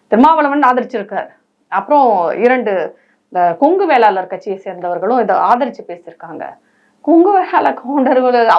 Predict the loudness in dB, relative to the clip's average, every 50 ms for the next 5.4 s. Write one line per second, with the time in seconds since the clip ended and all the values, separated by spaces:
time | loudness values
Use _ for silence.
0 | 0 0 0 2 2 2 2 2 2 0 0 -2 -2 -2 -2 -2 -2 -2 -2 -2
1 | -4 -4 -2 0 2 2 4 4 2 0 -2 -2 0 2 2 2 0 -2 -4 -4
2 | -4 -4 -2 -4 -4 -6 -6 -8 -6 -6 -4 -6 -4 -4 -4 -4 -4 -4 -6 -8
3 | -10 -10 -12 _ _ _ _ _ -2 2 2 2 4 4 2 2 0 0 -2 -6
4 | -4 -4 -4 -2 -2 -2 -2 -4 -4 -6 -2 0 0 0 0 0 0 0 0 0
5 | 0 0 0 -2 0 0 0 0